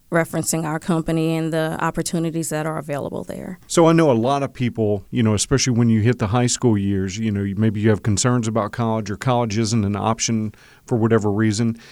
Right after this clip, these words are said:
Speaker 2: If someone, uh, is in that particular situation, why should they look at fema to help fill their career opportunities?
Speaker 1: Because there are many entry-level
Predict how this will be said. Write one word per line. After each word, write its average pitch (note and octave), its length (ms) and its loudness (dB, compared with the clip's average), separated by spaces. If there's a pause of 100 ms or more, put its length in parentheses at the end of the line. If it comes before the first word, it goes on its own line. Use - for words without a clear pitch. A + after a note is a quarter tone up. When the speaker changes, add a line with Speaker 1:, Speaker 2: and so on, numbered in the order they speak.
(180)
Speaker 2:
If A#2 160 0
someone, D#3 520 0
uh, A2 300 -6 (140)
is C3 340 2
in A2+ 160 4
that A2+ 220 0
particular A#2 440 -2
situation, A2+ 760 2
why A#2+ 200 4
should A#2+ 280 -2
they G#2 100 4
look G#2 300 2
at D#2 80 -6
fema G2 560 -2
to A2 80 -6
help G#2 240 -2
fill G2 260 -2
their F#2+ 240 -4
career G2 400 -2
opportunities? F2+ 720 -10
Speaker 1:
Because B3+ 300 0
there C4+ 140 4
are A#3+ 60 4
many A3 300 2
entry-level F3 760 0